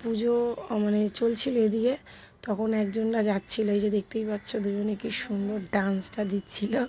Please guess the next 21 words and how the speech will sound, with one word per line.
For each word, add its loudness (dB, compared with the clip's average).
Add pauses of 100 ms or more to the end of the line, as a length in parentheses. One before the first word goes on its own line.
(640)
সত্যি -2
কথা -2
বলতে 2
এত 0
জোরে 2
গান 0
চলছিল, 0
আমাদেরও 0
ইচ্ছা -2
করছিল, -2
but 2 (640)
এটা -2
পারমিশন 2
পাওয়া 2
যাবে 2
না, 4
শ্বশুরবাড়ির 0
পুজো 0
বলে 0
কথা, 0 (580)
আর 0